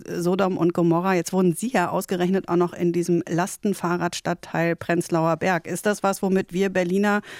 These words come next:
und Berlinerinnen einfach klarkommen müssen, so ein bisschen der Punching Ball zu sein, vor allem der bayerischen C S U, ja?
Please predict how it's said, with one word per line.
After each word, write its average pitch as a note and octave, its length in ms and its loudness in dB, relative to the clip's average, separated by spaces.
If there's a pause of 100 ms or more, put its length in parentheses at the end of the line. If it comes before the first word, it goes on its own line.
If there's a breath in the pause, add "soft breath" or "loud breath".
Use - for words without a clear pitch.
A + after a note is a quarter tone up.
(300 loud breath)
und F#3+ 100 2
Berlinerinnen G3 540 4
einfach E3+ 240 0
klarkommen A3+ 680 0
müssen, A#3 460 2
so G#3+ 60 0
ein G3+ 80 4
bisschen G3 280 2
der F3+ 140 2
Punching G3 880 0
Ball G#3+ 300 4
zu - 180 2
sein, G3+ 360 2
vor G3 360 0
allem F3 260 0
der E3 140 0
bayerischen E3 420 -2
C E3+ 160 -4
S - 140 -6
U, F3 160 -4
ja? A3+ 160 -4